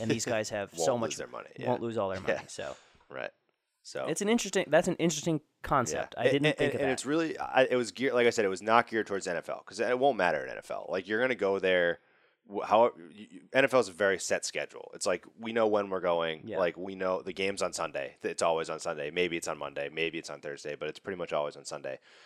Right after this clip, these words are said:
Speaker 2: The, the, the, it was really more geared towards, like, N H L slash N B A type of schedule where it's
Speaker 1: Yeah.
Speaker 2: like, y-, this team's flying into Vegas. They have a game on Friday. They just flew out after a Wednesday game. Like, they have,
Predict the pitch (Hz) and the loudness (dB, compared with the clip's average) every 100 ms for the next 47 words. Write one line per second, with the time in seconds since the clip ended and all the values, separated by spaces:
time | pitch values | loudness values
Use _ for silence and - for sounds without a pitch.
0 | - - - 117 95 107 - 87 101 101 | -20 -20 -6 -6 -2 -2 -2 -2 -2 0
1 | 127 113 104 101 98 101 92 98 92 87 | 2 2 2 0 2 -2 0 -2 0 -2
2 | 78 98 98 - 92 85 - 82 - 87 | -2 0 0 0 0 0 2 0 0 -8
3 | 85 80 80 - 82 78 - 76 71 58 | -6 -4 -4 -4 -6 -6 -8 -8 -8 -12
4 | 50 69 104 104 80 - _ - - _ | -12 -8 -4 -2 -2 -6 _ -20 -20 _
5 | 87 - 92 104 - 107 95 - 98 98 | -20 -12 -6 -4 -4 -6 -4 2 2 2
6 | 101 92 87 87 82 80 90 87 87 85 | -2 -2 2 2 2 0 0 0 -2 -2
7 | 95 95 - 90 82 78 76 76 85 90 | -2 -2 2 4 4 4 -2 -4 -4 -6
8 | - 107 95 90 85 90 85 87 82 85 | -6 0 4 4 2 -2 -2 -2 0 -2
9 | 82 82 76 78 67 76 73 87 87 80 | -2 -6 -6 -8 -8 -10 -4 0 0 -2